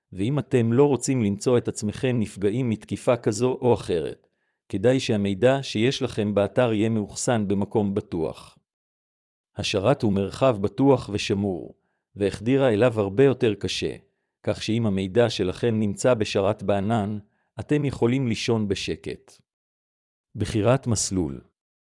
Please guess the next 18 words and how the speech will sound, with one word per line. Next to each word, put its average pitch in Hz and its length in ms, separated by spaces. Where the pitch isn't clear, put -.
אחרי 110 300
שהבנתם 101 720
עד 101 140
כמה 107 300
השרת 113 400
הזה 104 200
יכול 117 340
לעזור 113 400
לכם, 82 320
כל 143 200
מה 135 160
שנשאר 117 540
לכם 104 500
הוא 110 180
רק 139 220
לבחור 123 440
מסלול 110 380
מתאים. 82 540